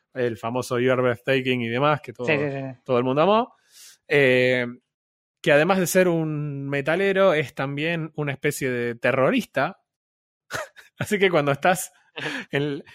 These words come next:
Speaker 1: en las me-, en la memoria de, de Johnny Silverhand, haces una misión en la que en ese mismo Arasaka, el, la misma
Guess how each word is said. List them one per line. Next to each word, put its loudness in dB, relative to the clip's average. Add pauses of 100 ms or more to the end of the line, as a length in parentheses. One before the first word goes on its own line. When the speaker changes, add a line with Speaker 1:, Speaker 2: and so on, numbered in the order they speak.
(180)
Speaker 1:
en 0
las 2
me-, 0
en -2
la 0
memoria 2
de, -2
de -4
Johnny 0
Silverhand, -2
haces -4
una -2
misión 2
en 2
la 0
que -4
en 0
ese 0
mismo 0
Arasaka, 0
el, -8
la -6
misma -4